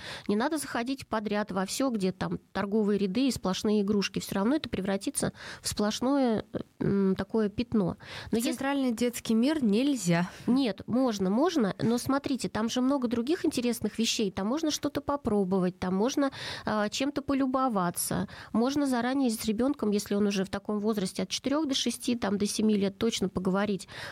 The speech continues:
Speaker 1: а, ну, в при-, э, в сообразно его возрасту,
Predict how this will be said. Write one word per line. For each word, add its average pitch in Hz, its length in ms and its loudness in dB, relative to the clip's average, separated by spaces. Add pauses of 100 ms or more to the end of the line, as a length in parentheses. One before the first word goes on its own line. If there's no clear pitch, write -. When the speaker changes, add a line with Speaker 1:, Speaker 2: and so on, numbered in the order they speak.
(100)
Speaker 1:
а, - 100 -4 (160)
ну, - 180 2 (220)
в - 160 -4
при-, 202 260 0
э, 180 260 -2
в 185 80 -10
сообразно 214 500 -2
его 208 260 0
возрасту, 180 640 0